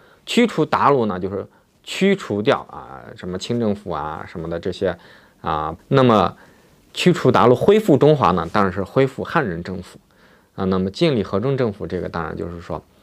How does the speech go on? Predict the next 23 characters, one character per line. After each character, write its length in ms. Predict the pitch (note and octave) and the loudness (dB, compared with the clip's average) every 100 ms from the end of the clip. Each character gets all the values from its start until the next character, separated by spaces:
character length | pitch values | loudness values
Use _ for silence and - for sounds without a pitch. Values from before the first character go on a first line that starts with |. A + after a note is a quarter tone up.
| - | -2
要 140 | G2+ | -2
成 340 | F#2+ - A2+ G#2+ | -2 -4 -2 0
立 120 | B2 | 0
什 140 | G2 | -2
么 140 | F2 F#2 | -8 -10
呢？ 160 | F2 - - - _ - | -10 -12 -20 -20 _ -8
成 160 | - A2+ | 0 2
立 80 | G#2+ | 2
共 260 | - F3 | 4 2
和 260 | F#2+ G2+ E2+ | 2 -4 -4
国， 300 | - - - _ _ - - | -4 -8 -10 _ _ -16 -6
就 120 | - G#2+ | 0 2
是 160 | A2 - - E2+ | 2 -2 -10 -10
啊， 160 | - - | -8 -10
取 160 | - | -6
消 180 | G2 G#2+ | -2 0
掉 220 | A2 D#2 - | 0 -2 -2
中， 260 | C#3+ D3 C#3+ - | -2 0 -2 -6
君 240 | - D3+ | 0 0
主 160 | C#3 E2+ | 0 -2
立 100 | A#2 | -2
宪 240 | - G2+ | 0 -4
制。 180 | F2 - | -4 -10